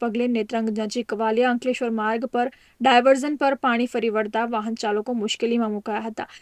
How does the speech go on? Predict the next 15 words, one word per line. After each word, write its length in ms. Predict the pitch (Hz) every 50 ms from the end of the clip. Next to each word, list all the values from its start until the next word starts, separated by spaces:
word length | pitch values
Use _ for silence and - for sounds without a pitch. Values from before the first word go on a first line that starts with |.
| _ _ _
એસ 200 | 254 262 254 -
ટી 140 | - 294 247
બસ 220 | 277 285 285 - 320
સહિતનો 340 | 285 294 240 285 294 294 302
વાહન 380 | 277 269 247 226 262 277 269
વ્યવહાર 340 | 262 254 240 233 247 247 254 262
થંભી 360 | - - 254 233 226 247 220 240
ગયો 100 | 233 233
હતો, 260 | 240 233 220 - 247
જેને 240 | 247 262 262 240 240
કારણે 380 | 220 - 226 220 220 220 240 240 233
મુસાફરો 420 | 240 - 247 226 233 247 233 240
પણ 240 | 220 247 247 247 208
અટવાયા 320 | 196 - - 208 202 214
હતા. 220 | 226 247 - -